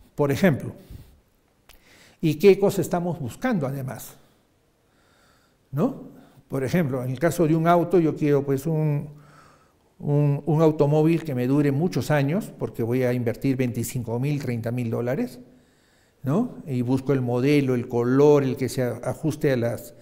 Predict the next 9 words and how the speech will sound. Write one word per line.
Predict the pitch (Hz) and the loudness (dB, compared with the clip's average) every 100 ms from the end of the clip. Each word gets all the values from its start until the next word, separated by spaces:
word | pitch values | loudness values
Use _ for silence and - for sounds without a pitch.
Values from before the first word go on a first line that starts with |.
| - - - | -20 -20 -12
expectativas | 117 - - 123 143 139 | -8 -6 -4 -2 2 2
familiares. | - 135 131 156 131 113 - - - - _ _ - | 2 -2 2 4 4 2 -8 -18 -20 -20 _ _ 0
El | 247 | 2
celular | - 294 302 262 247 262 - - - - - _ _ - _ _ _ _ _ _ - | 4 6 8 10 8 6 -2 -14 -18 -20 -20 _ _ -20 _ _ _ _ _ _ -8
se | 165 | -2
compra | 180 180 180 | 0 2 2
de | 151 151 135 | 0 0 -2
diferente | 127 143 151 165 | -4 -4 -4 -2
manera. | 165 202 151 107 | 0 2 0 0